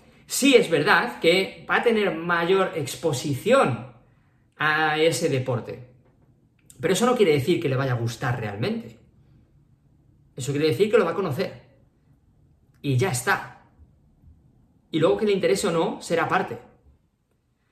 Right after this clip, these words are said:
Por ejemplo, y me voy a otro aspecto de mi vida, cuando yo era más crío,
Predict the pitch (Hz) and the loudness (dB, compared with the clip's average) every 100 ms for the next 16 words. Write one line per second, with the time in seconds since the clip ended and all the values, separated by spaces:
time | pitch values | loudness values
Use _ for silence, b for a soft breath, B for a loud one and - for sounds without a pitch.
0 | b b b b b b _ _ _ _ | b b b b b b _ _ _ _
1 | _ _ - 180 135 190 123 117 - _ | _ _ 0 0 2 -2 -2 -10 -16 _
2 | _ _ _ _ _ - 139 131 165 165 | _ _ _ _ _ -8 -2 2 2 2
3 | 165 165 123 151 165 135 127 123 - - | 2 -2 -2 -2 0 0 2 0 -2 -10
4 | - 120 120 120 151 147 123 - 180 - | -10 -2 0 2 2 2 -2 -8 -4 -4
5 | - 120 98 | -4 -6 -6